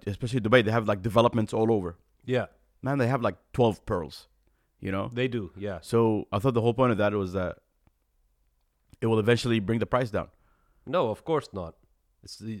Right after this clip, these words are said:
Speaker 2: it's, it's Dubai, baby.
Speaker 1: <laughs> It's capitalism, you know?
Speaker 2: <laughs> The price will never go down. It
Speaker 1: And
Speaker 2: can
Speaker 1: also
Speaker 2: only go up.
Speaker 1: And I guess they have the expo going on now.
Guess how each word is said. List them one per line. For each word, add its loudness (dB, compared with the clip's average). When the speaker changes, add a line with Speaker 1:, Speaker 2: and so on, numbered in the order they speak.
Speaker 2:
it's, -14
it's -10
Dubai, -6
baby. -14
Speaker 1:
<laughs> -14
It's -20
capitalism, -8
you -2
know? 0
Speaker 2:
<laughs> -18
The -10
price -2
will -2
never -2
go -6
down. -8
It -10
Speaker 1:
And -6
Speaker 2:
can 0
Speaker 1:
also 4
Speaker 2:
only -2
go -6
up. -14
Speaker 1:
And -2
I 2
guess 2
they 2
have 4
the 2
expo 2
going -2
on -2
now. -6